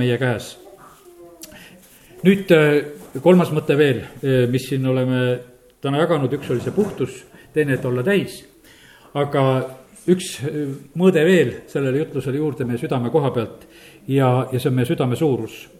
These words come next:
Pastor Aleksei Ledjajev rääkis sellel teemal väga vahva jutluse ja,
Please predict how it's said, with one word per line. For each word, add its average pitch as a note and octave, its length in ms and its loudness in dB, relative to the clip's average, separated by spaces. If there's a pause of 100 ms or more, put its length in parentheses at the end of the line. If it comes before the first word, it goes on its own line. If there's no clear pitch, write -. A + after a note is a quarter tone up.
(1200)
Pastor D3+ 380 0
Aleksei D3 320 0
Ledjajev C#3+ 420 4 (580)
rääkis C#3 380 -4
sellel C3 240 0
teemal C3 240 0
väga C3+ 220 -2
vahva C3 240 -4
jutluse C3 420 -6
ja, A#2+ 140 -2